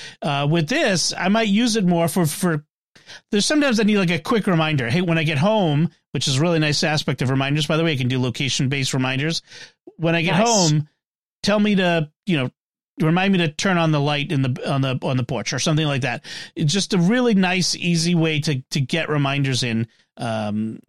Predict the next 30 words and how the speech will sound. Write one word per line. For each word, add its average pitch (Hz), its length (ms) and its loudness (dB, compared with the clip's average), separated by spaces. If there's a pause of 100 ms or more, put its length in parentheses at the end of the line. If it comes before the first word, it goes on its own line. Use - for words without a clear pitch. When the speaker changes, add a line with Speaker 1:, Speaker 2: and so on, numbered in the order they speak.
(100)
Speaker 1:
and, 143 560 -4
and 165 180 0
shared 220 400 0
reminders 147 420 0
is 139 160 0
another 143 260 0
th-, 123 120 -4
great 127 220 -4
thing, 127 180 -2 (300)
is 135 140 0
you 160 100 0
can 160 120 0
have 151 240 -2
shared, 151 320 0
uh, 127 560 -2
reminder 139 440 0
lists - 440 -4 (340)
as 127 220 -4
well. 113 300 -4
So, 107 320 -4 (520)
um, 113 640 -2
and 151 320 -2
it 170 280 -2
is 160 500 0
free 269 380 -2
with 214 180 2
in-app 220 380 -2
purchases, 127 840 -2 (360)
uh, 117 460 -2
probably 139 760 -2